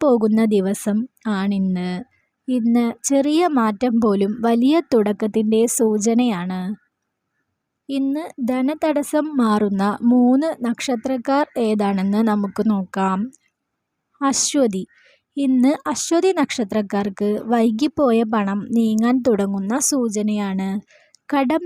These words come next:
തിരികെ കിട്ടിയാൽ ജോലിയിലെ പുതിയ അവസരം, ചെറുതെങ്കിലും ലാഭം, ഇവയ്ക്കെല്ലാം തുടക്കം കാണുന്നു. രണ്ടാമത്തെ നക്ഷത്രമാണ് പുണർദം. പുണർദം നക്ഷത്രക്കാർ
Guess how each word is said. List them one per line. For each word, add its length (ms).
തിരികെ 360
കിട്ടിയാൽ 600
ജോലിയിലെ 760
പുതിയ 440
അവസരം, 680
ചെറുതെങ്കിലും 920
ലാഭം, 680
ഇവയ്ക്കെല്ലാം 720
തുടക്കം 640
കാണുന്നു. 640
രണ്ടാമത്തെ 640
നക്ഷത്രമാണ് 960
പുണർദം. 720
പുണർദം 600
നക്ഷത്രക്കാർ 920